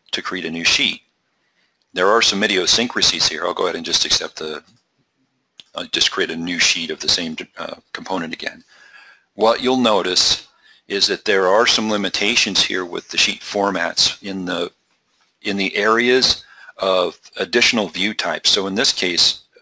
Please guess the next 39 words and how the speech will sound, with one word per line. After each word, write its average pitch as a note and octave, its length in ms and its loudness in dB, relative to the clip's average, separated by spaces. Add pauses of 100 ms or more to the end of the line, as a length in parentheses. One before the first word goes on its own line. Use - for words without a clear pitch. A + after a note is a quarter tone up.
(200)
this - 320 2
was F#2 680 2 (500)
my F#2+ 380 0 (520)
sheet - 280 0
metal G#2+ 200 4
flat B2 380 0
pattern. - 400 -4 (1500)
That F#2 140 2
was F#2 160 0
taken G2+ 320 0
from F#2+ 280 -2
the F2 60 -4
sheet - 300 0
metal F#2+ 140 2
flat F#2 260 0
pattern F2 260 0
environment. E2 520 0
And F2+ 100 -2
it's A#2 140 2
basically F2+ 520 0
just - 260 0
given F#2 240 -4
me F2 160 -6
a E2 60 -6
view F2 180 -4
of E2+ 100 -8
the D#2+ 80 -8
folded F2+ 440 -8
part - 340 -2
now. D#2+ 220 -8
So F2 160 2
that's F#2 180 4
something F2+ 360 0
certainly F#2+ 400 0
to E2+ 80 -6
be E2 100 -4
aware E2+ 300 2
of, D#2+ 80 -8
that, - 160 -6